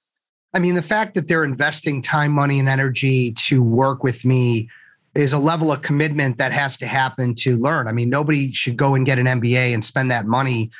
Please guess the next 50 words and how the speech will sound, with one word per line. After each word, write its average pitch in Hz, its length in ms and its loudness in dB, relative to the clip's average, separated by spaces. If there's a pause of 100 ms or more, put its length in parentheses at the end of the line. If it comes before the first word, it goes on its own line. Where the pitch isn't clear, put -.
(200)
if 139 160 -2
you're 156 60 0
not 143 160 -2
gonna 139 120 -2
show 131 220 0
up 120 120 -4
for 113 100 -8
class, 120 440 0
if - 140 -10
you're 127 100 2
not 123 220 0
gonna 123 180 0
learn, 117 300 2
if 113 140 -4
you're 123 80 0
not 123 180 -2
gonna 120 140 0
use 113 340 0
that 113 120 -2
M 110 140 2
B 110 160 0
A 117 280 -2 (340)
other 135 240 0
than 117 180 0
just 117 180 -4
having 117 320 0
M 113 120 2
B 113 180 2
A 120 140 2
on 113 120 0
your 107 240 -2 (160)
resume. 123 600 -2
Quite 156 180 -2
frankly, 156 500 -2 (420)
it's 175 160 0
fun 208 520 -2
to 185 140 0
win 156 560 -2
and 139 140 2
it's 135 140 -2
fun 170 360 -2
to 175 100 0
work 139 300 0
with 135 140 0
attorneys 135 500 -2
that 131 120 0
are 120 120 -2
hungry 135 380 0
to 120 80 -2
grow. 123 520 0